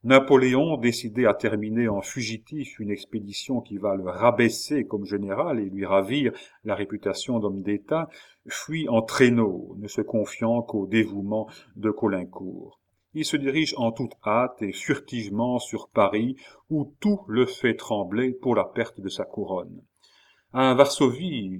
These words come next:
lui-même révèle à son ambassadeur sa position et l'état de son âme par ces paroles si connues.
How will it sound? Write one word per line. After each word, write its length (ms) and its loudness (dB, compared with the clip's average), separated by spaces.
lui-même 460 0
révèle 520 2
à 60 0
son 200 -6
ambassadeur 640 0
sa 160 0
position 840 -2
et 180 0
l'état 300 0
de 100 0
son 300 -4
âme 200 2
par 220 0
ces 260 -4
paroles 480 0
si 240 -8
connues. 600 -2